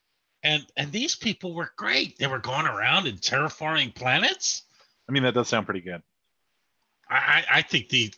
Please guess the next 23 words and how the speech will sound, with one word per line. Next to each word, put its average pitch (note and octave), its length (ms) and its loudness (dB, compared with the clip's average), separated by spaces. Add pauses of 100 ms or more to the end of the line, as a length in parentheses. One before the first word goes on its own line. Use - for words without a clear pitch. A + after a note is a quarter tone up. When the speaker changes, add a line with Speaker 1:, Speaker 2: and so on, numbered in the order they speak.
Speaker 1:
I B2+ 140 0
think A2 220 -4
these B2+ 220 -2
people G2 320 -8
would F2 120 -12
be G2+ 360 -10
a G#2 80 -2
great A#2+ 340 -2
addition. A2+ 460 -4 (2250)
We B2 140 -2
just C#3+ 200 2
Speaker 2:
I - 20 -2
mean, D#3 100 8
Speaker 1:
need C3 60 -2
to - 40 -2
figure D#3+ 280 -2
out D#3 180 2
which D3+ 200 -8
one E3 120 -6
to D3+ 60 -10
get D3+ 140 -6
rid G3 140 -8
of. G2+ 180 -12